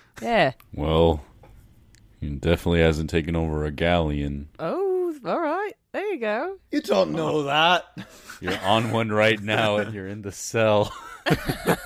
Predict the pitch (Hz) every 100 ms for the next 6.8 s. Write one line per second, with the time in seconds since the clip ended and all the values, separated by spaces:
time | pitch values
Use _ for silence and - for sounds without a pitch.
0 | 415 - - 196 117 185 143 214 240 170
1 | 139 107 131 139 135 117 - 98 123 120
2 | 120 113 - - - 190 214 - 202 214
3 | 180 151 143 139 78 80 85 87 82 80
4 | 85 92 107 98 - - - 113 135 139
5 | 143 143 147 147 147 - 147 147 151 143
6 | 165 156 - 147 175 156 117